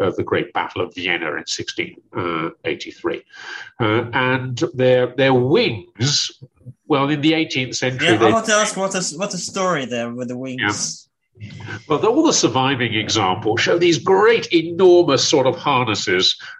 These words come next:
Speaker 1: uh,
Speaker 2: It
Speaker 1: with
Speaker 2: doesn't,
Speaker 1: wings.
Speaker 2: it doesn't seem very practical, does it?
Speaker 1: No, it doesn't. And they wouldn't have. Uh, uh, uh, and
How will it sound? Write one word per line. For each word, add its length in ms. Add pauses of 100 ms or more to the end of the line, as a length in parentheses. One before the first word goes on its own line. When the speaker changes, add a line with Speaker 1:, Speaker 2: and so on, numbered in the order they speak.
Speaker 1:
uh, 160
Speaker 2:
It 100
Speaker 1:
with 100
Speaker 2:
doesn't, 200
Speaker 1:
wings. 120
Speaker 2:
it 140
doesn't 200
seem 220
very 220
practical, 680
does 260
it? 40
Speaker 1:
No, 100
it 200
doesn't. 380
And 180
they 120
wouldn't 400
have. 120
Uh, 40
uh, 420
uh, 220
and 320